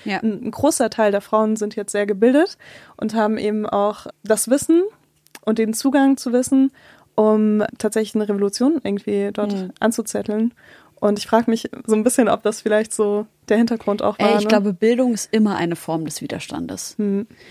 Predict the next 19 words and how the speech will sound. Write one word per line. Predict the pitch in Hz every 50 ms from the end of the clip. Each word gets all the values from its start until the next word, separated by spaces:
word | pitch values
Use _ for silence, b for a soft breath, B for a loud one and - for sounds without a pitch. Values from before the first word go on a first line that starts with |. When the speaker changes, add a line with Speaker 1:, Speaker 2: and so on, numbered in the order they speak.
| B B B B B B _
Speaker 1:
Und | 175 196 196 190 190 185 175 - - - - _ _ _
jemanden | - 185 202 202 202 - - 196 185
die | 190 175
Bildung | 165 196 202 220 233 240 233 208
zu | - - 185
verwehren, | - - 180 175 165 180 202 208 196 180 175 185 196 196 - _
ist | - 170 - - - _ _ _ _ _ _ -
immer | 214 214 196 185 165 -
eine | 170 156 151 151
Form | - - 139 143 147
der | 139 135 143
Unterdrückung. | 147 147 - 156 - - 117 143 - - - - 156 156 - B B B B B B B B B -
Und | 170 165 147
das | 151 - - - - _ -
beobachte | 175 185 185 185 170 175 160 - -
ich | 170 - -
auch | 147 -
so | - - 139 135
krass | - - - - - - - - -